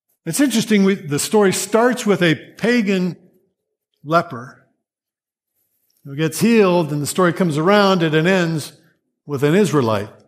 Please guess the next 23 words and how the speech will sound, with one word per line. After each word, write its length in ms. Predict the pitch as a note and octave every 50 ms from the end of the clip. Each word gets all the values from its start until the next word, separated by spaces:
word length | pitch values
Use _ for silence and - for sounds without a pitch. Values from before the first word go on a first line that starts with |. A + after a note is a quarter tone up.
| _ _ _
leper. 580 | - B2 A#2+ G#2+ - - G2 F2+ G#2+ - _ _ _ _ _ _ _ _ _ _ _ _ _ _ _ _ _ _ _ _ _ _ _ _ _ _ _ _ _ _ - _ _ _ _ _ _ _ _ _ _ _ _ _ _ _ _ _ _ _ _ _ _ _ _ _ _ _
Well, 420 | F3 F#3 F#3+ F#3+ F#3 - - - -
<clears throat> 1160 | F#3 A3 E3+ - - - - - - - _ _ _ _ _ _ _ _ _ _ _ _ - -
I 60 | C#3+
think 240 | D3+ - A3+ A#3+ A#3
that 200 | A#3 A3 - -
part 180 | - G3 A3 G#3+
of 60 | F#3+
the 80 | F#3 E3+
context, 680 | - - F3 F#3 G3 F#3 - - D#3 C#3+ C#3 - -
a 60 | C#3+
significant 640 | B2 - - D#3+ C#3+ G3 F#3 F#3+ G#3 G3 F3 D#3 -
context 580 | - F#3 F#3 F3+ F#3+ F#3 - F3 E3 - - -
for 100 | - D3+
this 200 | C3 C#3+ C3+ -
story, 420 | - - - B2 A#2 A#2 A#2+ A#2+ A#2 - - - - _
is 160 | D#3+ D3 C3+
in 80 | D#3+ D3+
First 320 | - - G3+ F#3+ - -
Kings 260 | - G3 F#3+ F3+ D3+ -
chapter 420 | - F3 E3 C#3 - - C3+ B2
eight. 220 | A#2+ A#2 F#2+ - - _ _ _ _ _ _ _ _ _ _ _ _ _ _ _ _ _ _ _ _ -
Now, 400 | D3+ D3+ D3 D3 C3+ - -